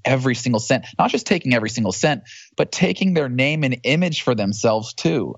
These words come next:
And I'm so proud of these young athletes saying,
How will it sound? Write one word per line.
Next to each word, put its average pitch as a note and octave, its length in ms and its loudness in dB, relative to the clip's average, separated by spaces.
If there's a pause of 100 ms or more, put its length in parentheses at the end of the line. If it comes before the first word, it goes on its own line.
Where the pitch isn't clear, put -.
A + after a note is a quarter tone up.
And A#2+ 100 4
I'm A#2 160 0
so C#3 320 0
proud A#2+ 400 0
of G#2 80 -4
these G2 220 -4
young G#2+ 180 0
athletes G2+ 540 -2 (340)
saying, G#2 400 0